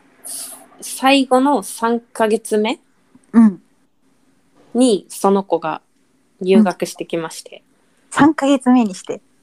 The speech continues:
Speaker 1: そう。
Speaker 2: ほう。
Speaker 1: で、こう、
Speaker 2: うん。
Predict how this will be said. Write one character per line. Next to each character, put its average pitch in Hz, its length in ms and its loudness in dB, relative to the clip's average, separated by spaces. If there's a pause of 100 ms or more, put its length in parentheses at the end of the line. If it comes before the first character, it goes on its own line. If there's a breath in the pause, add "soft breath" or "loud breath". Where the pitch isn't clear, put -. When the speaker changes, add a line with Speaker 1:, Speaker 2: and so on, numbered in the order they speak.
(180)
Speaker 1:
そ - 480 -4
う。 - 280 -20
Speaker 2:
ほ 202 300 2
う。 208 40 -6
Speaker 1:
で、 208 340 -2 (280)
こ 220 100 -4
う、 208 40 0
Speaker 2:
う - 20 -6 (100)
ん。 - 20 -16